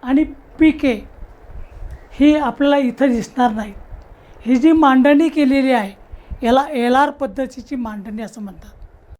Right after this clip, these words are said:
तर या ठिकाणी आपला जी एस जो आहे, तर पर्याय क्रमांक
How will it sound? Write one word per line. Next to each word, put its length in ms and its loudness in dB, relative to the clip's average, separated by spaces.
तर 60 4
या 240 6
ठिकाणी 440 -4
आपला 300 -4
जी 360 0
एस 260 0
जो 200 -2
आहे, 260 -4
तर 180 -2
पर्याय 380 2
क्रमांक 540 -2